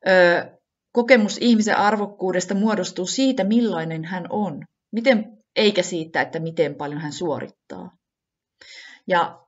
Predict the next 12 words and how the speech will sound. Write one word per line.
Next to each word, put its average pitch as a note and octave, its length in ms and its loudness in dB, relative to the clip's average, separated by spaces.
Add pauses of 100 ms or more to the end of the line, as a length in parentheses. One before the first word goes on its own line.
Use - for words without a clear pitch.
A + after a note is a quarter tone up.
tällaisessa G#3 420 0
yhteiskunnassa F#3 680 -4
vallitsee F3+ 400 -4
välittämisen E3 640 -2
kulttuuri. D#3+ 640 -8 (920)
Ö, F3+ 40 -2 (1160)
pyritään A3 360 4
ihmiskuvaan, G3+ 760 0
joka F3+ 600 -6
on F3+ 340 -8
avara F#3+ 480 2 (240)
ja F3 300 -4